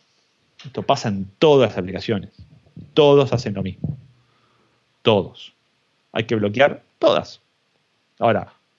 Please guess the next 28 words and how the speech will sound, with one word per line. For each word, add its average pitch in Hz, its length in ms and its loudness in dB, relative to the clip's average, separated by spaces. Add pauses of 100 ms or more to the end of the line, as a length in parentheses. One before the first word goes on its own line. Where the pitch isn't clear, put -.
(120)
no 131 180 0
podés 151 340 4
porque, 101 520 -6
bueno, 151 240 -4 (260)
el - 80 -16
tema 160 200 0
es 127 80 -4 (100)
cómo, 160 380 0
qué 170 120 2
vamos 185 160 2
a 147 40 0
hacer 151 180 -2
cuando 127 220 -2
venga 131 180 0
la 113 180 0
próxima. 107 520 -4 (640)
Cuando 113 240 -2
el 117 100 0
próximo 165 380 2
TikTok 156 400 0
no 131 140 -2
sea 123 240 2
el 95 100 -4
próximo 101 320 -6
TikTok, - 320 -12
sea 123 200 2
otra 123 260 -2
cosa. - 320 -12